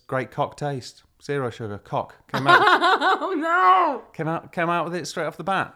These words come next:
Speaker 2: Oh, my
Speaker 1: It was a bit,
Speaker 2: God.
Speaker 1: it was a sh-, it was a shame, and I felt for him 'cause I, you know, you know when someone makes a
Speaker 2: Oh.
Speaker 1: mistake like that and you go, "Did that, did that just happen? Did he just?" And
Speaker 2: Yeah.
Speaker 1: he turned around and he went,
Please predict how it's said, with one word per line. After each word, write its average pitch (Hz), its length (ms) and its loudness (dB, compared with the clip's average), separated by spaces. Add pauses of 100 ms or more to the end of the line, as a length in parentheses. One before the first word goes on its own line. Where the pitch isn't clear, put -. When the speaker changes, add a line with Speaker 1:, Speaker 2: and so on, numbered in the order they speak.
(160)
Speaker 2:
Oh, 269 260 0
my 220 60 -4
Speaker 1:
It 247 120 -2
was 254 80 0
a 302 60 0
bit, 311 160 0
Speaker 2:
God. 247 100 2
Speaker 1:
it 302 160 0
was 277 120 -2
a 302 60 0
sh-, - 100 -2 (140)
it 269 80 0
was 269 120 -4
a 294 60 0
shame, 320 340 0
and 254 80 -2
I 254 80 -2
felt 294 340 -2
for 190 200 -2
him 165 120 -4
'cause 185 160 -12
I, 233 100 -2 (500)
you 254 120 -4
know, 302 280 0
you 262 140 -4
know 339 120 2
when 415 220 -2
someone 269 520 0
makes 262 340 -2
a 214 60 0
Speaker 2:
Oh. - 20 2
Speaker 1:
mistake 208 480 -2
like 104 220 -4
that 104 120 -2
and 127 100 -6
you 131 60 -6
go, 143 180 -2 (140)
"Did 370 140 -4
that, 392 180 -2 (340)
did - 160 -12
that 403 140 -10
just 392 160 -12
happen? - 220 -6 (360)
Did - 140 -6
he 330 120 -4
just?" - 300 -12 (420)
And 202 380 0 (540)
Speaker 2:
Yeah. 202 160 -6
Speaker 1:
he 233 80 0
turned 208 280 2
around 165 200 2
and 156 80 0
he 156 40 -2
went, 160 180 0